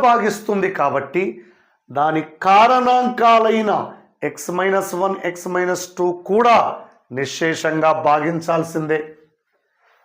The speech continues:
అంటే ఇచ్చిన బహుపది పేరు f of x అని తీసుకుంటే ఎక్స్ క్యూబ్ minus సిక్స్ ఎక్స్ స్క్వేర్ ప్లస్ ఏఎక్స్ ప్లస్ బి, ఇది x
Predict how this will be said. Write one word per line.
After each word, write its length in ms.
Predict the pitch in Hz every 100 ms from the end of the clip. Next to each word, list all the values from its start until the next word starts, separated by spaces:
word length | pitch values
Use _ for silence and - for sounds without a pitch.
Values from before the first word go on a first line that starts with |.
| _ - 175
అంటే 340 | 185 165 135 120 151 - _ _ _ _ -
ఇచ్చిన 360 | 226 - 262 240 226 180
బహుపది 500 | 170 180 180 175 165 -
పేరు 320 | 143 139 143 170 - _ _ - _ _ - 151 170 175
f 60 | 226 226
of 160 | 240 240 214 202
x 160 | 202 -
అని 140 | 190 180 180
తీసుకుంటే 640 | 147 - - 131 123 156 165 - - - _ _ _ _ 170 165
ఎక్స్ 200 | 165 - -
క్యూబ్ 200 | 190 185 170
minus 360 | 170 165 170 170 - - _ _ _ -
సిక్స్ 280 | 175 160 - 185
ఎక్స్ 180 | 180 175 170
స్క్వేర్ 320 | - 165 160 160
ప్లస్ 260 | 160 156 - - _ _ _ - 165
ఏఎక్స్ 280 | 175 175 170 -
ప్లస్ 200 | 156 - 120
బి, 100 | 135 139 - _ _ _ _ _ _ _ _ _ _ _ 226
ఇది 160 | 233 220 180
x 120 | 180